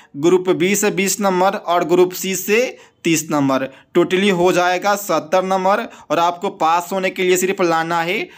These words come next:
अट्ठाईस नंबर। अब चलिए देख लेते हैं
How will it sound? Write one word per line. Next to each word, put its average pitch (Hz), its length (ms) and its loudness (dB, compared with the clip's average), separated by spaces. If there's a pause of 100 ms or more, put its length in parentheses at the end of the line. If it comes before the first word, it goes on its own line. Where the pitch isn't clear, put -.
(140)
अट्ठाईस 151 540 -4
नंबर। 127 440 -4 (200)
अब 175 180 0
चलिए 196 360 -2
देख 196 240 -2
लेते 202 280 -2
हैं 190 260 -2